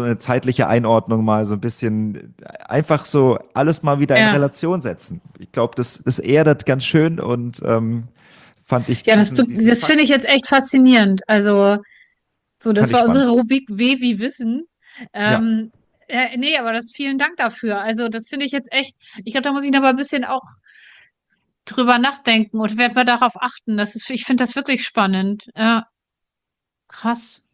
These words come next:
Speaker 1: Fand ich irgendwie, fand ich witzig.
Speaker 2: Okay.
Speaker 1: Ich dachte, das, das muss ich dir, das muss ich dir sagen. Ja.
Speaker 2: Ja. Martin, vielen Dank dafür, ja.
Speaker 1: Ja, danke dir.
Speaker 2: Wir sind
Speaker 1: Ähm.
Speaker 2: jetzt a-, am Ende. Wir müssen Schluss machen.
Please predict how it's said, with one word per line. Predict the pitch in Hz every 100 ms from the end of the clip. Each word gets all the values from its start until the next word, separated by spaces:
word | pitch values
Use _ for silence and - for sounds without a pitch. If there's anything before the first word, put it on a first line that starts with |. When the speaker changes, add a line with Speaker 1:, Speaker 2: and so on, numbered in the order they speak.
| _ _ _ _ _
Speaker 1:
Fand | 117 123
ich | 107
irgendwie, | 107 104 101 104 _
fand | 139 107
ich | -
witzig. | 85 78 - -
Speaker 2:
Okay. | 214 - 226 196
Speaker 1:
Ich |
dachte, | 185 185
das, | - _ _ _ _
das | 147 143
muss | 127 131
ich | 120
dir, | - 90 95 92 _ _ _ _ - - _ -
das | 101
muss | 101 92
ich | 82
dir | 80
sagen. | 73 73 71 73 - _ _
Ja. | 85 -
Speaker 2:
Ja. | 226 208 190 185 - _ 226
Martin, | 226 240 240
vielen | 233 339 254
Dank | 247 294
dafür, | 214 208 220 196
ja. | 196 190 185 190 - _ _ _ _ -
Speaker 1:
Ja, | 120 95
danke | 104 -
dir. | 90 80 90 _ _ _ _ _ _ _ _ _
Speaker 2:
Wir | - 254
sind | 254 254
Speaker 1:
Ähm. | 254
Speaker 2:
jetzt | 247 - - - _ _ _ _
a-, | - -
am | 240 240
Ende. | 247 254 233
Wir | 214
müssen | 226 247 254
Schluss | - 269 294
machen. | 254 190 180 202 247 285